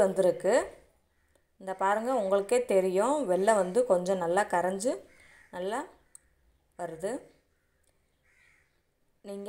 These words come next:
இப்போதைக்கு நீங்க கிளறி விட்டுக்கிட்டே இருக்கணும். ஏன்னா, அடி பிடிக்காத அளவுக்கு நீங்க பார்த்துக்கிறணும். அடுப்பு வந்து சிம்லேயே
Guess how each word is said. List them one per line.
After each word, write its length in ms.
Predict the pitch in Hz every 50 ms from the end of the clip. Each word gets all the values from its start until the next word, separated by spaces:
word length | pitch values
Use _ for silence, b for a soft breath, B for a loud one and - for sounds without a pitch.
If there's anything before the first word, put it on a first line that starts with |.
| 226 254
இப்போதைக்கு 580 | 247 247 220 196 190 185 185 190 190 190 - 269 277 233
நீங்க 180 | 202 202 214 240 240 233
கிளறி 260 | 190 190 196 202 208 202
விட்டுக்கிட்டே 340 | 202 202 190 190 190 214 208 190
இருக்கணும். 460 | 180 175 - 185 175 170 175 208 240 220 190
ஏன்னா, 140 | 180 190 214 202 180
அடி 120 | 175 180 220 226
பிடிக்காத 360 | - 208 196 196 202 190 180 180 170
அளவுக்கு 320 | 175 185 196 196 - 247 254 226
நீங்க 160 | 190 190 202 196 202 175
பார்த்துக்கிறணும். 720 | 170 175 - 175 - 185 175 170 160 160 165 202 254 370 381 B B B B B B - 180
அடுப்பு 260 | 202 233 254 240 233 208 190 185
வந்து 260 | 175 180 196 233 285 370 392 -
சிம்லேயே 420 | - 196 190 202 202 202 208 226